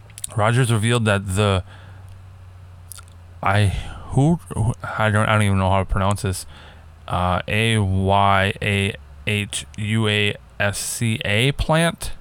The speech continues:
<laughs> I don't even know if I wanna even try to say that word, but, uh, which is found in South America, has helped improve his mental health.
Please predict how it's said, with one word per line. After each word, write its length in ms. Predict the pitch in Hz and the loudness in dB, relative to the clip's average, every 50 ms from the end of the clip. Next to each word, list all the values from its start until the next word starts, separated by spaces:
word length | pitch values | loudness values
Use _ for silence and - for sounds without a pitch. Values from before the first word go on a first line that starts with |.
| - - - - - | -14 -20 -20 -20 -20
<laughs> 340 | - - - - - - - | -20 -20 -20 -20 -18 -10 -6
I 340 | - - - - 165 151 131 - - - - - - - - - | -4 -2 0 2 2 2 2 0 -6 -18 -20 -20 -20 -18 -8 -2
don't 180 | - 113 120 123 | 2 2 4 4
even 460 | 117 107 101 110 104 101 101 - - - - | 2 2 2 4 4 2 2 0 -4 -6 -4
know 260 | 107 104 104 101 98 | 0 2 2 2 2
if 140 | 95 - - | 0 0 0
I 80 | 98 | 0
wanna 300 | 98 95 95 92 92 92 | 2 2 2 2 2 0
even 360 | 92 90 92 92 87 87 85 - - - - - | 0 0 0 0 -2 -2 -2 -4 -8 -14 -16 -8
try 440 | - - 104 92 87 85 90 90 - - - - - - - - - - | -2 0 2 2 2 2 0 -2 -4 -6 -14 -20 -20 -20 -20 -20 -16 -10
to 100 | - - | -8 -6
say 200 | - - 107 95 | -4 -2 -2 0
that 180 | 90 90 90 87 | 0 0 0 2
word, 220 | 90 98 113 107 | 2 2 2 2
but, 160 | 101 107 95 - - - - - - - - - | 2 2 0 0 -4 -14 -18 -18 -18 -16 -8 -4
uh, 160 | - 113 107 | 0 2 2
which 180 | 110 120 120 - | 2 2 2 2
is 140 | 123 104 - | 0 0 0
found 300 | - - 135 143 143 123 | 2 4 4 6 6 4
in 60 | 110 | 2
South 380 | - - - 117 123 117 - | 2 2 2 2 2 2 2
America, 720 | - 104 98 98 95 98 107 110 - 143 139 156 170 165 - - - - - - - - - - - - - | 2 2 2 4 4 4 2 2 2 2 2 2 2 0 -2 -6 -20 -20 -20 -20 -20 -20 -20 -20 -20 -14 -4
has 260 | - 110 110 101 95 | 0 0 2 2 2
helped 460 | - - 123 131 143 - - - - - - | 0 2 4 2 2 2 -2 -10 -10 -4 -2
improve 380 | 113 117 104 - - 127 120 | 0 2 2 2 2 2 2
his 140 | 117 101 98 | 2 2 2
mental 420 | 104 98 104 110 117 113 113 95 87 | 4 4 4 4 4 2 2 0 2
health. 500 | - 123 110 92 85 - - - - | 2 2 2 2 0 -4 -10 -14 -16